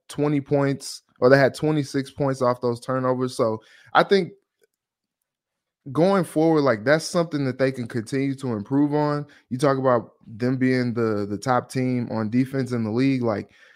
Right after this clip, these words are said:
that's a, that's a, a pride thing. Like, that's something you can hang your head, hang your hat on and just say, "Hey, this is gonna be the identity." Like, if the shots aren't falling,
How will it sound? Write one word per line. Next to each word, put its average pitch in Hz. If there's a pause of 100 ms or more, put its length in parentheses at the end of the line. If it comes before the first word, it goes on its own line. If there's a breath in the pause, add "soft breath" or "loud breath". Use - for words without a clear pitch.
(300 soft breath)
that's 143
a, 131
that's 151
a, 175
a 101
pride 135
thing. 104
Like, 98 (100)
that's 151
something 156
you 147
can 123
hang 127
your 117
head, 117 (220)
hang 127
your 120
hat 123
on 113
and 104
just 110
say, 113
"Hey, 120
this 131
is 123
gonna 123
be 117 (260)
the 120
identity." 107
Like, 101
if -
the 107
shots 147
aren't 147
falling, 147